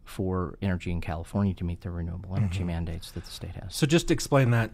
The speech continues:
Speaker 2: just a touch further so people understand. Basically, you're talking about synthetic natural gas that's made from basically
Speaker 1: Yeah,
Speaker 2: pig
Speaker 1: animal.
Speaker 2: and cow
Speaker 1: We have a lot of dairies.
Speaker 2: stuff.
Speaker 1: Yeah, we have a lot of dairies.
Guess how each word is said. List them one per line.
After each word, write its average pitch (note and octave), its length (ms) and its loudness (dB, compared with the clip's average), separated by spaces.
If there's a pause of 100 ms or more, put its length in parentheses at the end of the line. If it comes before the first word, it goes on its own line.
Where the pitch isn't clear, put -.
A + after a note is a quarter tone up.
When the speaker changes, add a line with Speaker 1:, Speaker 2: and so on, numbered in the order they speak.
(120)
Speaker 2:
just C3 220 0
a B2 60 0
touch - 260 0
further A2+ 260 4
so G#2+ 140 0
people A2+ 240 2
understand. G2+ 640 2 (100)
Basically, B2 440 4
you're G2 80 2
talking G2 340 2
about F#2 300 -2
synthetic G#2 580 2
natural G2+ 320 2
gas F2+ 320 0
that's - 220 -4
made G2 300 2
from F#2+ 440 2 (880)
basically G#2 460 2
Speaker 1:
Yeah, F2 100 2
Speaker 2:
pig C3+ 240 8
Speaker 1:
animal. A2+ 100 8
Speaker 2:
and A2 60 4
cow G#2+ 420 4 (920)
Speaker 1:
We C#3 80 4
have C3+ 80 6
a C3 40 6
lot A2+ 180 8
of G2+ 60 2
dairies. - 300 2
Speaker 2:
stuff. - 500 2 (220)
Speaker 1:
Yeah, A2+ 180 6 (280)
we D#3+ 80 6
have D#3+ 80 12
a D#3+ 40 12
lot D3+ 220 8
of D#3 80 -2
dairies. A#3+ 480 2